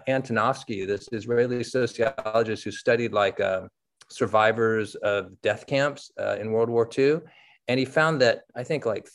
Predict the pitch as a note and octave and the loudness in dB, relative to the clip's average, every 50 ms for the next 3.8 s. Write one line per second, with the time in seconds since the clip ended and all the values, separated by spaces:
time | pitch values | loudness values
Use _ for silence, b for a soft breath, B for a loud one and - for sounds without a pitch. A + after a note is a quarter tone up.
0 | - - D#3 D3+ C#3+ - - D3 C3+ C3+ A#2 - A2 - - C3 B2 B2 G#2 F#2+ | -2 0 0 0 0 2 2 2 2 2 0 -6 -8 -4 -2 0 0 0 0 -2
1 | G2 G2 G2 A2+ B2 C3 C#3 C3 B2+ A2+ - A2+ F#2+ A2 A2 A2 A2 A2+ G#2+ - | -4 -6 -2 0 0 0 0 -2 -2 -4 -6 -2 2 4 4 4 4 2 -2 -4
2 | - F#2 - - A2 G#2+ A2 - - A2+ G2 F#2+ - - - A2+ G#2+ G2+ - G2 | -6 -6 -2 0 0 0 0 -2 -6 -6 -6 -6 -8 -6 -4 -4 -4 -4 -4 -2
3 | G#2 G2+ G#2 - - G2 F#2+ - - - B2 C3 A#2+ F2 - | 0 0 0 -2 -4 -6 -8 -8 -8 -6 -6 -4 -4 -6 -8